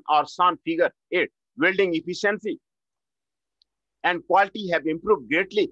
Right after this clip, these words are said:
in comparison with the conventional technology as a result of the application of the tandem unmonitored welding method and the development of an adaptive,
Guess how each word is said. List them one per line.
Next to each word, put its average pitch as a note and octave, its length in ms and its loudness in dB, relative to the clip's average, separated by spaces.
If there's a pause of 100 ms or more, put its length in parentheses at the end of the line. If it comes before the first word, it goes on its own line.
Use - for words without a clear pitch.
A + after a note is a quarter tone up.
(140)
in E3+ 140 -4
comparison F#3 540 0 (160)
with D#3 160 -6
the D#3+ 120 0
conventional D#3+ 580 -4 (120)
technology F3+ 540 2 (140)
as E3+ 220 4
a E3+ 80 8
result D3+ 380 4 (180)
of C#3 160 4 (100)
the D3+ 120 4
application D3 560 2 (160)
of D3+ 260 6
the C#3+ 120 4 (540)
tandem F#3 420 4 (260)
unmonitored E3+ 1000 2
welding E3 320 4
method D#3+ 380 4 (160)
and E3 160 2
the D3+ 80 2
development F3+ 600 2 (220)
of D#3 220 2
an D#3+ 120 2
adaptive, E3 520 2